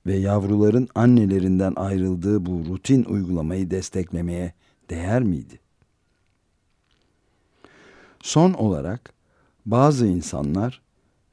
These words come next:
peynire, tırnak içinde, bağımlı olduklarını iddia ediyor ve tıp dünyasından birkaç kişi de, gene tırnak içinde, peynir bağımlılığı, tırnağı kapat,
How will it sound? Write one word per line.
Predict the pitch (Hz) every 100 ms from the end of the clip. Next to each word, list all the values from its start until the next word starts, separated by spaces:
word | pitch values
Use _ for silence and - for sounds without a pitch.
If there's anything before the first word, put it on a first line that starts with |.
| -
peynire, | 110 113 113 113 135 151 _ _ _ _ _
tırnak | 95 101 110
içinde, | - - 104 113 123 -
bağımlı | 85 90 117 120 123 135 113 - _ _ _ _ -
olduklarını | 107 92 92 - 87 87
iddia | 87 80 92 85
ediyor | 85 82 107 139 - _ _ _ _ _ 95
ve | 95 92
tıp | - 156 156 _
dünyasından | 110 107 95 90 92 95 101 92
birkaç | 95 95 123 127 -
kişi | - - 117
de, | 101 92 131 _ _ _ _ _ _
gene | - 98
tırnak | 78 95 87 73
içinde, | - 82 92 120 _ _ -
peynir | 107 113 143 151 110
bağımlılığı, | 95 76 71 67 67 60 _ _ _ _
tırnağı | 69 64 58
kapat, | 60 76 107 120